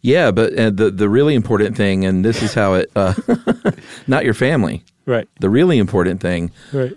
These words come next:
Speaker 1: was that it established what we talked about before, which is spectrum scarcity.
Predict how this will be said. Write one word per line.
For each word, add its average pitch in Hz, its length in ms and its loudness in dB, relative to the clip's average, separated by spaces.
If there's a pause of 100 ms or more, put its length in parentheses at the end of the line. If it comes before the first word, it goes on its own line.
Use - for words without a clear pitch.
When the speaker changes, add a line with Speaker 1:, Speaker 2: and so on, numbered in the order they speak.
Speaker 1:
was 110 180 2
that 117 140 2
it 101 120 0
established 110 560 0
what 107 120 2
we 101 80 0
talked 101 260 -2
about 95 240 0
before, 87 400 0
which 82 180 -4
is 85 80 -6
spectrum 92 440 -4
scarcity. 78 640 -4